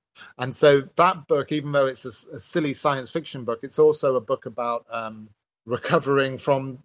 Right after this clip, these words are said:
depression and, um, learning to love the world again. So that's probably the book that most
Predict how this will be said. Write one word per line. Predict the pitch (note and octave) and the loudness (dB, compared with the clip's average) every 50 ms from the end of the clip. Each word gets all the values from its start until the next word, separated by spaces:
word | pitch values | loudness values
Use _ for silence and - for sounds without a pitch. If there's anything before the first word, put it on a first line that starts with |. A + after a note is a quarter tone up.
| _ _ - | _ _ -6
depression | D#3 D3+ - A3 A#3+ - - - C3 B2+ B2 A#2+ A#2+ A#2+ A#2+ - | -4 0 2 2 2 2 0 -2 -2 -2 -2 -4 -6 -10 -10 -10
and, | B2+ B2+ C3 C3 B2+ A#2 A#2 - - D3 | -8 -8 -8 -8 -8 -10 -10 -8 -6 -2
um, | C3+ C3+ C3 C3+ C#3+ | 0 2 2 0 0
learning | C#3+ C3+ C#3 C#3 C#3 C3+ C3 C3 B2 | -2 0 0 2 2 0 -2 -4 -4
to | - - C3+ C3+ C3 C3 C3 C3+ C#3 C#3 | -2 2 4 6 6 8 6 6 4 2
love | B2+ C3 A#2 - | 0 -2 0 0
the | C3 B2 | -2 2
world | B2 D3+ D3+ D3 C#3+ B2+ | 6 8 8 8 8 6
again. | B2 G#2+ A#2+ A2+ A2+ G#2 | 2 0 -2 -2 -2 -2
So | - C#3 | -2 2
that's | C3+ D#3 F3 F3 - - - - - - _ _ _ _ _ - | 4 4 4 4 2 -4 -14 -16 -16 -20 _ _ _ _ _ 0
probably | - F3+ E3 D3+ C3+ | 2 2 2 2 0
the | B2 B2 | -2 0
book | G#2+ C3 C#3+ - B2 | 2 2 0 2 2
that | C3 B2+ C3 | 0 0 0
most | C3 C3+ C#3 C#3 C3 - - - - | 0 0 0 0 0 -2 -4 -6 -8